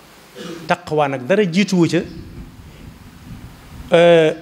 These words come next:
wéet di xalaat Yàlla, wéet li ko di ko xalaat. Kon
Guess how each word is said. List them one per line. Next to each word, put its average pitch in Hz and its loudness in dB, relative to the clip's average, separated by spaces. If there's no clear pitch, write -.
wéet 175 4
di 127 -8
xalaat 151 2
Yàlla, 104 -6
wéet 156 2
li 139 -2
ko 139 -2
di 135 -6
ko 127 -6
xalaat. - -10
Kon 143 2